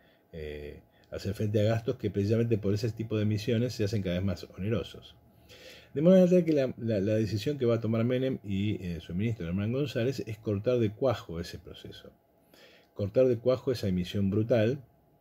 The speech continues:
ah, porque no, no, no tiene, no tiene posibilidades de ser, ah, digamos, abarcada seriamente,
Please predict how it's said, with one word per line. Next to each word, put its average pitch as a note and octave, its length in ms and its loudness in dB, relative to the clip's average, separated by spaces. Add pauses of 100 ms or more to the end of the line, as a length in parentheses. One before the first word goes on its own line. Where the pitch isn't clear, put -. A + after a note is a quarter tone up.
(220)
ah, F2 320 -4 (280)
porque B2 640 2
no, F2+ 400 -4
no, D2+ 240 -10
no E2+ 200 -8
tiene, E2+ 720 -4 (640)
no G#2+ 300 0
tiene G#2+ 680 2
posibilidades F#2+ 600 -2
de F2 100 -2
ser, F#2 420 -4 (120)
ah, C#2+ 420 -12 (160)
digamos, D#2+ 380 -14
abarcada F#2 720 -4
seriamente, F#2 800 -2